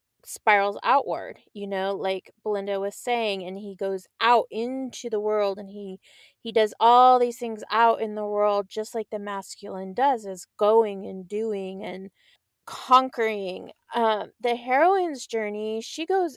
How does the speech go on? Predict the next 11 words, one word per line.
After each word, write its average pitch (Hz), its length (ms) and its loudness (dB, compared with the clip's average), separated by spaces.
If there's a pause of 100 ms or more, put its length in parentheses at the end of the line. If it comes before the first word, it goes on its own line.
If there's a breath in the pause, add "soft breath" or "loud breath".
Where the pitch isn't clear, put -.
(140)
out 220 320 4 (140)
into 247 560 -6
the 233 140 4
world, 208 500 2
the 214 180 -4
masculine 220 800 -6
world, 220 480 2 (460)
and 220 120 0
then 220 100 -4
realizes, 226 760 0 (340)
"Mm, 240 320 -8